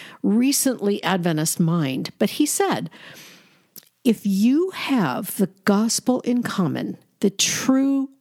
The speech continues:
gospel of Jesus, death, burial, and resurrection, the reliability, the inerrancy of Scripture, and the identity of the Trinity, if you have that at the core, you can have fellowship with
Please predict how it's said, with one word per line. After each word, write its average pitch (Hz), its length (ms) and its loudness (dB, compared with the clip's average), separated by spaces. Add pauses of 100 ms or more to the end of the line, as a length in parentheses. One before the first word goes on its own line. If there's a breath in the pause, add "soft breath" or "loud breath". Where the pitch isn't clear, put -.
(180)
gospel 185 520 0
of 170 120 -6
Jesus, 170 500 -2 (600 loud breath)
death, 240 420 0
burial, 214 360 2
and 196 140 0
resurrection, 180 760 -2 (640 loud breath)
the - 140 0 (120)
reliability, 220 1120 0
the 180 260 -4
inerrancy 240 580 0
of 247 100 0
Scripture, 208 540 -2
and 165 200 0
the 156 180 0 (340 loud breath)
identity 220 640 2
of 220 100 -2
the 233 80 0
Trinity, 160 640 -2 (460 soft breath)
if 202 180 0
you 247 280 2
have 294 300 -2
that 220 280 2
at - 140 -4
the 165 80 0
core, 185 680 -2 (480 loud breath)
you 220 300 2
can 285 220 0
have 220 200 2
fellowship 196 720 0
with 170 140 -2